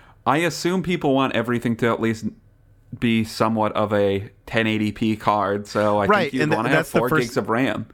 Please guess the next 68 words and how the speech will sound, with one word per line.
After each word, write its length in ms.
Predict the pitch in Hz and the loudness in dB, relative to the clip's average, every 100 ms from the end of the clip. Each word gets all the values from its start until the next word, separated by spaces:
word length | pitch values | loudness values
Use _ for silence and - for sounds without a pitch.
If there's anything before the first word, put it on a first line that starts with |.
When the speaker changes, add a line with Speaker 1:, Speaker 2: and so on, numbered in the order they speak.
| - | -2
Speaker 2:
No, 200 | 143 117 | 0 2
that's 200 | 131 139 | 0 -2
the 100 | 151 | -4
first 240 | - 139 | 0 -2
Speaker 1:
And 40 | - | 0
Speaker 2:
thing 120 | 143 | -2
I 100 | 117 | 0
put 220 | - 160 | 0 -2
here, 200 | 123 92 | 0 0
right? 220 | 85 85 | 2 0
As 320 | - 107 101 104 | 0 -2 -2 -2
number 260 | 131 165 | 0 2
one, 180 | 131 123 | 0 0
I 80 | 113 | 0
guess 200 | 113 107 | -2 0
it 60 | |
has 140 | 113 110 | -2 0
to 60 | 120 | -2
have 100 | 101 | 0
two 180 | 113 110 | -2 0
gigabytes 480 | 110 107 107 110 | 0 0 0 0
of 80 | 135 | 0
ram. 380 | 107 85 87 104 - - - | 0 0 0 -2 -8 -20 -4
It's 140 | 120 | 0
like, 220 | 151 135 - - | 0 -2 -4 -6
do, 200 | 131 139 - - - - - - | -4 -4 -6 -14 -14 -20 -20 -4
do 100 | 143 | 0
you 100 | 190 | 2
guys 280 | 247 233 - | 2 0 0
Speaker 1:
Which 200 | 139 143 | 2 2
Speaker 2:
think 40 | |
Speaker 1:
is, 120 | 160 - | 0 -2
uh, 40 | - - - - _ _ _ - - | -6 -16 -20 -20 _ _ _ -4 0
uh, 60 | 135 151 143 | 2 0 -4
two 160 | - 185 | 0 2
gigabytes 340 | 185 170 156 | 2 2 0
of 120 | 135 | 0
ram, 220 | 135 135 113 | 2 2 2
I, 220 | 107 113 | 2 2
I 20 | |
think 180 | 107 117 | 0 -2
it's 120 | 117 | 0
already 300 | 110 107 104 | 2 2 2
a 60 | 101 | 0
non-starter 540 | 95 95 - 95 95 | 0 -2 -2 -2 0
then, 200 | 92 95 - | -2 -4 -4
as 120 | - | -6
a 40 | 98 | -2
gaming 300 | 101 95 95 | -2 0 -2
card. 240 | 101 107 - - - - - - - | -2 -4 -8 -20 -20 -10 -10 -8 -4
Speaker 2:
The 180 | 127 160 | 0 2
M 140 | 165 | 2
X 180 | 196 - | 0 -4
series 540 | - 170 170 160 139 120 | -2 2 2 2 0 0
would 160 | 123 | -2
disagree 420 | 127 123 110 123 | -2 -4 0 2
with 160 | 123 - | 0 0
you, 120 | 95 | -2
but 120 | 90 98 | 0 0
I 80 | |
would 100 | 110 | 0
disagree 400 | 95 107 101 104 | -2 -4 -2 0
with 120 | 101 95 | 0 0
the 80 | 87 | -2
M 100 | 90 | -2
X 160 | - | -4
series. 340 | 78 57 71 - | -6 -8 -10 -6
Exactly. 640 | 113 117 139 113 87 76 | -4 0 0 -2 -4 -6